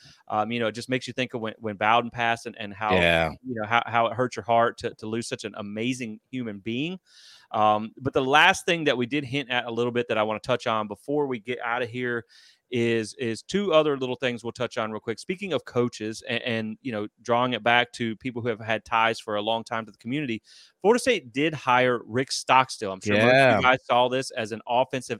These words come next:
Speaker 1: analyst. Um, this is a, this is a hire that I'm excited about. Now, he
Speaker 2: Yeah.
Speaker 1: did play quarterback at Florida State under
Speaker 2: He did.
Speaker 1: Bobby Bowden in, from seventy-seven to eighty-one, so he is no-blooded. Uh,
Speaker 2: That's
Speaker 1: uh,
Speaker 2: right.
Speaker 1: that part I do like.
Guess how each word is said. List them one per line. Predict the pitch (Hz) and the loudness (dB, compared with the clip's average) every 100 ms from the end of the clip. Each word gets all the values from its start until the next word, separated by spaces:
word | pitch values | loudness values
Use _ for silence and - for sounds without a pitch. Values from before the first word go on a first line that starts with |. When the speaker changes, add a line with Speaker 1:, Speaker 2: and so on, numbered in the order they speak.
| - | -8
Speaker 1:
analyst. | 127 127 151 202 - _ - - _ - | -6 -4 -2 -4 -6 _ -20 -20 _ -2
Um, | 110 110 110 | 0 0 -2
this | 151 - | -2 -2
is | 196 | -2
a, | 185 160 | -2 -2
this | 202 | -2
is | 320 | 0
a | |
hire | 233 247 220 | 2 4 4
that | |
I'm | 196 | 2
excited | 185 - 127 107 | 0 4 4 4
about. | 92 95 - | -4 -10 -6
Now, | 107 104 | -2 -2
he | 107 | 0
Speaker 2:
Yeah. | 104 | 2
Speaker 1:
did | 151 160 _ | 2 -2 _
play | 123 127 | -2 -2
quarterback | 170 - 151 160 123 131 - | -2 -4 -2 0 2 2 2
at | 117 143 - | -2 -2 -2
Florida | 135 139 | -8 -6
State | 143 131 - | -6 -6 -4
under | 123 156 175 | -4 -2 2
Speaker 2:
He | |
did. | 151 | 4
Speaker 1:
Bobby | 147 147 | 4 2
Bowden | 120 117 143 180 | 2 2 0 -6
in, | 123 117 _ | -10 -10 _
from | 110 104 | -8 -4
seventy-seven | 139 127 120 127 117 | -4 -4 -4 -4 -4
to | 120 | -4
eighty-one, | 120 117 107 123 | -4 -6 -6 -6
so | 151 123 107 _ _ _ | -6 -6 -6 _ _ _
he | 131 147 | -2 2
is | 143 139 | 2 2
no-blooded. | 135 156 135 127 131 151 _ _ _ | 2 2 4 2 2 -6 _ _ _
Uh, | 113 110 | -2 0
Speaker 2:
That's | 110 104 | 0 2
Speaker 1:
uh, | |
Speaker 2:
right. | 120 120 | 4 4
Speaker 1:
that | 139 - | 2 4
part | 135 | 2
I | 127 | 2
do | 110 131 | -2 -2
like. | 131 120 131 | 2 2 0